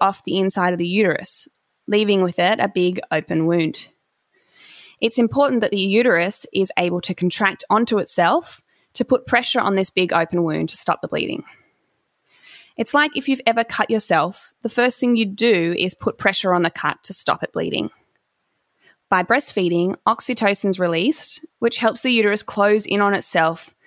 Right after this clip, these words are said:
and slow or even stop the bleeding. This is probably most important straight after the delivery of the placenta,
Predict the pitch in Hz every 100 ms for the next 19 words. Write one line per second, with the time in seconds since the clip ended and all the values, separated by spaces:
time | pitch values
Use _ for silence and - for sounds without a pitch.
0 | _ _ - 185 - 202 190 196 196 196
1 | 196 - 180 185 180 175 - - - -
2 | 175 - - - - _ _ _ _ _
3 | - - - - - 254 302 285 277 240
4 | 220 208 196 196 - 240 254 226 202 -
5 | - 180 - 180 180 196 196 196 196 180
6 | 175 175 170 180 180 160 156 185 277